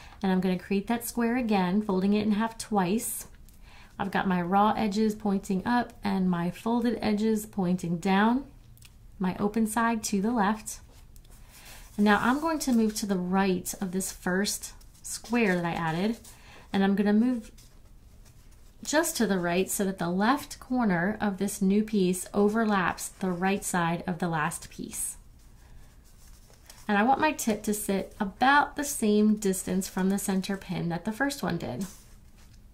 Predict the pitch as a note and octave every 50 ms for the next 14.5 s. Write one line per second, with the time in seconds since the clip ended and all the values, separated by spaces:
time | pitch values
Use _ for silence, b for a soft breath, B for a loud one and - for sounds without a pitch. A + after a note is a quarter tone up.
0 | - - - - - B B B B B B B B B - - G3 F#3 F#3+ G3
1 | G#3 G#3+ G#3+ B3+ B3+ A#3+ - B3+ A#3+ A#3+ A#3+ A3+ G#3+ A3 G#3+ G3 F#3+ F3+ F3+ F#3+
2 | F#3+ A#3 A#3+ A3 A3+ G3 F3+ F#3+ F#3 - - F#3+ F#3 F3 F3+ - - - G#3 G#3
3 | A#3 B3+ B3+ - - B3 A3 A3 A3+ A3 G#3+ G3+ F#3+ G#3 A3 A3+ A3+ A3+ A3+ -
4 | - - A#3+ A#3 A#3+ A3+ G#3+ G#3+ F3+ E3+ F3 F#3+ F#3 - - G#3 F#3+ - - -
5 | - A#3 A3 G#3 F#3+ G3 F#3 F#3 B B B B B B B F#3+ G3+ G3 G3+ G3+
6 | - F#3 F3+ F3 F#3 F#3+ F#3+ - - - A3 A3 A3 A3 G3 A3+ A3+ - - A#3+
7 | B3 B3 - C4+ C#4 C#4 C4+ - - - - A3+ A#3 A#3 A#3+ A#3+ A#3+ B3 B3 A3
8 | G#3 G3 F#3 G3 G3 - - G3+ F#3+ F#3 F3 - F#3 F3 F3 E3+ E3+ - - -
9 | - - - G#3 - - B B B B B B B B - C4 B3 B3 A#3 -
10 | - C4 D#4+ E4 - - - - G#3+ A#3 C4 C#4+ D4+ D4+ - - B3 B3 B3 A#3
11 | A#3 A#3 - A3+ A#3+ A3+ G#3 G#3+ G#3+ G#3 - F#3 F#3 F#3+ G3 G3 G3+ G3+ G3 G3+
12 | G3 G3 G3+ G3 F3+ F3+ F3+ F3+ F#3+ G3+ - G3 F3+ E3+ F#3+ F#3 F#3 F#3 F#3 F#3
13 | G3 G#3 - - F3 F3+ F#3 F#3+ F#3 - F#3+ F3 E3+ F#3 F#3 F3+ - G#3 G#3 G#3+
14 | G#3+ G#3+ G#3+ A3+ A3+ A#3 B3 B3 B3